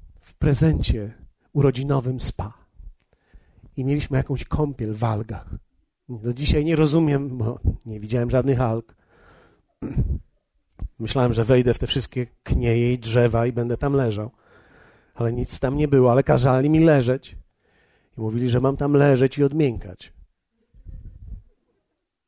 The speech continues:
Nie wiem do dzisiaj, co to znaczy, ale tak leżałem. Wiecie, to jest dokładnie to, co się działo w Starym również Testamencie, zanim kobieta poszła do króla. Najpierw ją moczono sześć miesięcy w czymś,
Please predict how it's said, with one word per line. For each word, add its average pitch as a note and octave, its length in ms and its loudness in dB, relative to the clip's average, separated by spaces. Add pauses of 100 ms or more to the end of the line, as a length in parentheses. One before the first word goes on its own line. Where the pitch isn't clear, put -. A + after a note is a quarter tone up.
(400)
Nie G2+ 120 -10
wiem G2 160 -6
do A2 80 -4
dzisiaj, A2 260 0
co G2+ 120 -6
to G#2 120 -8
znaczy, G#2+ 360 -6
ale B2 160 -4
tak C3+ 220 0
leżałem. B2 540 0 (1300)
Wiecie, G#3+ 300 2 (160)
to F3 100 0
jest E3 100 -2
dokładnie G3 420 0
to, G3+ 180 0
co F3+ 100 -4
się E3 140 -4
działo F#3 260 2
w - 60 -2
Starym F#3 360 2
również F3 260 -2
Testamencie, D3+ 680 0 (360)
zanim D3+ 320 2
kobieta D3 600 0 (280)
poszła D#3 400 0
do C#3+ 120 -2
króla. B2 480 0 (320)
Najpierw C#3 540 0
ją C3+ 280 0 (240)
moczono D3 500 0
sześć D#3+ 340 0
miesięcy D3 440 0
w - 60 -8
czymś, G3+ 320 -2